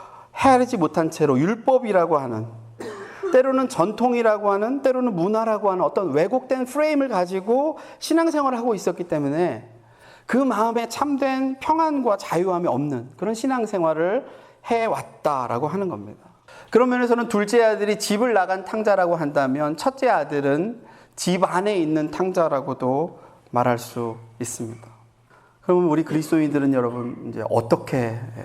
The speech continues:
살아가야 될까요? 우리가 어떤 자기 정체성을 가지고 어떤 하나님의 나라를 소망하면서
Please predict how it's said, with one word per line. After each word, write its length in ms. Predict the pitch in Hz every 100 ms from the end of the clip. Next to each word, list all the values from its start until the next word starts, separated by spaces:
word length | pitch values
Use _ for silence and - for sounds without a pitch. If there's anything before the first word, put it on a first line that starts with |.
| 131
살아가야 500 | - 143 127 113 110
될까요? 400 | 113 - - - - - _ - - - - -
우리가 140 | 151
어떤 420 | 127 143 - 190 160
자기 220 | 147 156
정체성을 580 | 151 - 160 170 160 151
가지고 680 | 147 143 143 156 220 247 -
어떤 280 | 127 208 214
하나님의 400 | 269 254 247 226
나라를 340 | 160 160 165
소망하면서 920 | 170 254 226 185 165 131 131 123 170